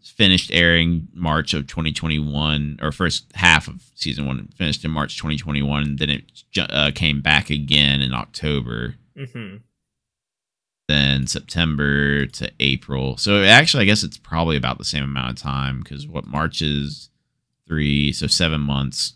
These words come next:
Speaker 1: then September three, and then April's four months. So yeah, same amount of time actually, just different seasons instead of it being, like,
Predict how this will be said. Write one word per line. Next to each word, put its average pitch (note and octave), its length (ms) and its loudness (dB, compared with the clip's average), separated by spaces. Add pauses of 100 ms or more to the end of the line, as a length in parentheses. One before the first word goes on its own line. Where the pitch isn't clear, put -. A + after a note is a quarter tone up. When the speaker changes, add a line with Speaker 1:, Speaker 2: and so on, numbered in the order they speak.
(120)
Speaker 1:
then D2 320 -4
September C#2+ 840 -4 (800)
three, C2+ 680 0 (100)
and C#2 100 -12
then C#2 80 -4
April's C#2+ 500 -2
four C#2+ 420 -4
months. C#2 260 -8
So D2+ 80 -4
yeah, C#2+ 240 2
same D#2+ 220 -2
amount D2 280 -4
of - 60 -12
time C#2 180 -2
actually, C2 400 -6
just - 320 -6 (260)
different - 320 -6
seasons C2+ 560 -4
instead - 260 -6
of C2 100 -2
it A1 80 -12
being, C2 300 -2
like, B1+ 400 -8